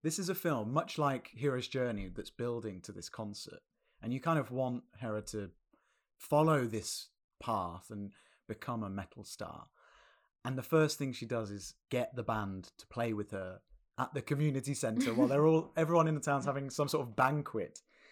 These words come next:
Speaker 1: But they're not quite sure what it is that she's playing, and they certainly don't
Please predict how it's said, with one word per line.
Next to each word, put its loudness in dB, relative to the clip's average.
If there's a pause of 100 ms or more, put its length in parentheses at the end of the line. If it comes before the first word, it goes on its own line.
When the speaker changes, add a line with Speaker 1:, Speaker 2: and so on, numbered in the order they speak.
(280)
Speaker 1:
But 2
they're 6
not 2 (120)
quite -2
sure 6 (880)
what 4
it 6
is 2
that -10
she's -8
playing, -4
and -4
they -2
certainly -4
don't -2